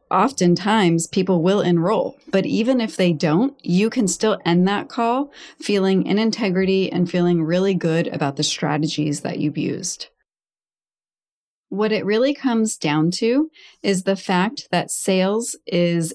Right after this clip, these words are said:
energy. So the energy that you bring into your sales calls will completely transform not only your experience, but the experience of your prospective clients. And it's this energetic shift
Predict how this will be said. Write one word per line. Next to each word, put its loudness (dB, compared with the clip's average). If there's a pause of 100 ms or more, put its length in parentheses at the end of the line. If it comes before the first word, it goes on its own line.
energy. 0 (540)
So -2
the -2
energy 2
that -2
you 2
bring 2
into 0
your 2
sales -2
calls -6 (440)
will 2
completely -2
transform 0
not 0
only 2
your 0
experience, -4
but -4
the 0
experience -2
of -4
your -2
prospective -8
clients. -4 (480)
And 4
it's -2
this 0
energetic 0
shift -2